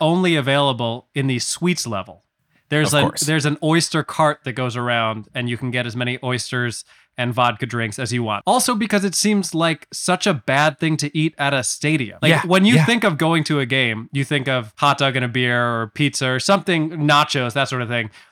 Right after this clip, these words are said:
Speaker 1: You absolutely do not think of eating oysters from a cart.
Speaker 2: And if you think of eating the food that comes in some sort of shell,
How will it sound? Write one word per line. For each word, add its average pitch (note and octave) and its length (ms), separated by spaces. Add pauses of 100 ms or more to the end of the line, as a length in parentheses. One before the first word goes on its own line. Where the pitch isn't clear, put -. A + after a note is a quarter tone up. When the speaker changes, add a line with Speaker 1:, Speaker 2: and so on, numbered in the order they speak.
(160)
Speaker 1:
You F3 160
absolutely G3+ 380
do D#3 100
not D#3 240
think D3+ 120
of D3+ 120
eating D3 360
oysters C3+ 480
from B2 200
a A2+ 80
cart. - 340
Speaker 2:
And F#3 100
if F#3 120
you G#3 80
think B3+ 180
of G#3 100
eating C#3+ 280
the A#2+ 80
food B2+ 220
that A2 100
comes G#2+ 240
in G2+ 100
some A2+ 240
sort A2 260
of E2+ 140
shell, G#2 560